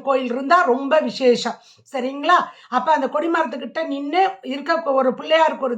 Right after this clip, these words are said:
தீபத்தை மனசாலே வேண்டி வணங்கி ஏத்திட்டு கையில நீங்க ஒரு சின்ன கிண்ணம் ஏதோ எடுத்துட்டு இந்த இருபத்தேழு துளசியை எடுத்துட்டு ஒரு முறை நீங்க சுற்றி வந்தோடனே இந்த துளசியை அந்த கொடிமரத்துக்கு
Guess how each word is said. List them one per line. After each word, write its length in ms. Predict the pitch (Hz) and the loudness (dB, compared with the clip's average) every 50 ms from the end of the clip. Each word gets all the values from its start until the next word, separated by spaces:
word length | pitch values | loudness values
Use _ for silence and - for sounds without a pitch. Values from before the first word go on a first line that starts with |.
| 208 277 | -6 -6
தீபத்தை 340 | 285 254 311 294 294 277 233 247 | -4 -2 -2 -2 0 -2 -2 -2
மனசாலே 400 | 247 262 247 247 294 277 294 302 285 269 | -2 -4 -2 -2 0 0 0 -2 -2 -2
வேண்டி 300 | 262 277 277 277 311 359 349 - - - - - - 240 | -2 -2 -2 -2 -4 -4 -4 -6 -10 -18 -20 -16 -8 -6
வணங்கி 320 | 247 254 285 294 285 320 302 247 240 262 277 | -6 -6 -6 -6 -10 -8 -6 -2 0 0 0
ஏத்திட்டு 420 | 277 285 - 302 269 196 - 320 339 339 - - _ _ _ _ - | 0 0 -4 -8 -10 -8 -4 -4 -4 -4 -6 -12 _ _ _ _ -8
கையில 320 | 247 262 285 302 330 330 320 | -6 -6 -6 -4 -6 -6 -4
நீங்க 180 | 285 269 262 262 247 | -4 -4 -2 -2 -2
ஒரு 100 | 233 - - | -2 -4 -8
சின்ன 280 | - 294 294 302 320 - - | -14 -14 -12 -10 -10 -10 -10
கிண்ணம் 320 | 294 247 277 302 302 285 262 | -10 -10 -8 -6 -4 -2 -2
ஏதோ 120 | 247 262 269 277 285 277 | 0 2 2 2 4 2
எடுத்துட்டு 340 | 262 233 208 - 233 - 269 | 2 0 -2 -8 -12 -14 -12
இந்த 100 | 285 277 262 262 | -8 -8 -6 -4
இருபத்தேழு 400 | 262 277 269 269 269 262 247 233 240 | -2 -2 -2 -2 0 -2 -2 -2 -2
துளசியை 360 | 269 269 294 294 294 339 294 262 247 | -4 -4 -4 -6 -6 -4 -4 -2 -2
எடுத்துட்டு 360 | - - - 226 - 294 320 302 - - _ _ _ _ 240 254 | -4 -6 -8 -12 -10 -10 -10 -12 -12 -16 _ _ _ _ -4 -2
ஒரு 140 | 262 277 285 277 | -2 -2 -4 -4
முறை 200 | 277 285 311 359 359 330 | -2 0 0 0 -2 -4
நீங்க 180 | 311 269 254 233 - - | -4 -4 -4 -4 -4 -6
சுற்றி 260 | 302 226 - - 339 285 277 | -14 -16 -14 -12 -8 -4 -4
வந்தோடனே 400 | 254 262 247 269 269 277 330 349 | -4 -2 -4 -4 -4 -4 -4 -6
இந்த 120 | 339 302 - 269 | -4 -4 -4 -2
துளசியை 360 | 262 269 277 269 - 320 320 311 277 | -2 -4 -4 -6 -6 -4 -2 -2 -2
அந்த 220 | 247 269 339 349 349 285 | -2 -2 -4 -2 -2 -4
கொடிமரத்துக்கு 540 | 262 277 285 277 269 254 - 202 - 233 | -4 -2 0 -2 -2 -2 -2 -6 -8 -8